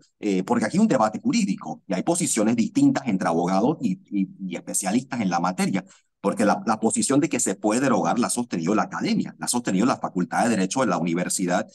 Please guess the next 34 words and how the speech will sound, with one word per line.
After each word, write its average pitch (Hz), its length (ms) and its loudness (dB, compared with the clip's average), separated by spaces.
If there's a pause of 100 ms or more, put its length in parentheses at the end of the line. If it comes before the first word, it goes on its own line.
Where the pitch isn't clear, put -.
(220)
de 120 100 2
Panamá, 120 380 2
que 98 100 -6
mantiene 95 300 -2
un 202 80 0
prestigio 95 400 -4
importante. 80 720 -6 (160)
Y - 60 -4
se 151 60 0
ha - 40 0
sostenido 147 480 2
que 131 220 -2
a 107 100 0
la 104 160 4
hora 165 320 4
de 95 300 -4
ese 120 180 -6
arbitraje 113 680 -2 (500)
o 233 140 2
esa - 240 -2
pugna 147 240 4
internacional, 110 800 0 (320)
ambas 156 400 4
vías 151 260 4
para 95 200 2
efectos 127 380 -2
de 113 140 2
la 90 140 4
minera, 107 440 2 (200)
eh, 95 240 2 (340)
son 233 220 2
prácticamente 202 640 2
lo 92 140 2
mismo. 76 380 -6